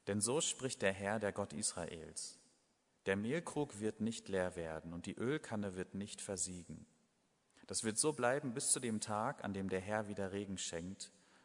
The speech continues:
und es auf den Ackerboden regnen wird.“ Sie ging los und tat, was Elia gesagt hatte. Und tatsächlich hatten sie alle drei zu essen,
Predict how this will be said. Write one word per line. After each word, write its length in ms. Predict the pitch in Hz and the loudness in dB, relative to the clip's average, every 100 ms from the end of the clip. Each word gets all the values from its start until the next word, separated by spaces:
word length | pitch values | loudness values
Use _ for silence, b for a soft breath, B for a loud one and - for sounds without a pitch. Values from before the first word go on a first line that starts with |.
| B | B
und 140 | 110 | -2
es 120 | 110 - | 0 2
auf 140 | 101 | 0
den 180 | 104 90 | -2 -2
Ackerboden 580 | 104 - 95 92 90 90 | -2 0 0 -2 -4 -4
regnen 420 | 87 87 80 76 | -6 -6 -8 -10
wird.“ 320 | 73 71 - - _ _ _ _ _ _ - B B B B | -14 -14 -16 -18 _ _ _ _ _ _ -20 B B B B
Sie 180 | 120 | -2
ging 180 | 135 123 | 2 4
los 380 | 110 110 147 - | 6 4 4 2
und 180 | 101 95 | 2 0
tat, 340 | 104 98 113 | 0 0 0
was 180 | 95 - | 0 -2
Elia 340 | 92 95 95 | -2 -2 0
gesagt 480 | 98 92 87 85 - | 0 0 0 -2 -4
hatte. 240 | 80 - 82 - _ _ _ _ _ _ _ _ _ _ - | -12 -12 -16 -20 _ _ _ _ _ _ _ _ _ _ -10
Und 100 | 104 | -2
tatsächlich 580 | 123 117 123 - 87 - | 2 4 2 0 -4 -4
hatten 220 | 95 98 | -4 -2
sie 160 | 95 - | 0 2
alle 180 | 110 | 4
drei 260 | 113 107 107 | 2 2 2
zu 200 | 107 - | 4 2
essen, 440 | - - - 80 | 2 0 -2 -6